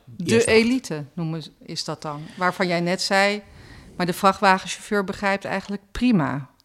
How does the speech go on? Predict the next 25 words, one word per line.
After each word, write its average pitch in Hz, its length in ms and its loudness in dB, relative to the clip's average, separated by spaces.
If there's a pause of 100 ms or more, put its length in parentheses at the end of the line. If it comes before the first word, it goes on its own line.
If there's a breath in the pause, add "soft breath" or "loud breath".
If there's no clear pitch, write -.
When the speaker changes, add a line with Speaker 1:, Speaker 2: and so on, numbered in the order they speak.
Speaker 1:
hoe - 220 -14
die 156 120 -8
zich 147 220 -12
gedraagt. 156 440 -12
Speaker 2:
Ja. 196 160 12
Speaker 1:
Dus - 100 0
waar 226 160 4
zit 233 200 -4
dan 220 260 -4
Speaker 2:
Nou 190 180 6
ja, 180 160 10
Speaker 1:
de 170 100 4
Speaker 2:
de, - 20 4
het, 170 220 4
het, 151 240 0
het, 143 280 -2 (360)
het, 127 420 -4 (200)
de 123 120 2
definitie 139 580 8
van 113 160 2
elite 117 520 2
gaat 120 320 -2
heel 110 200 0
erg 98 180 -8
mis. - 420 -6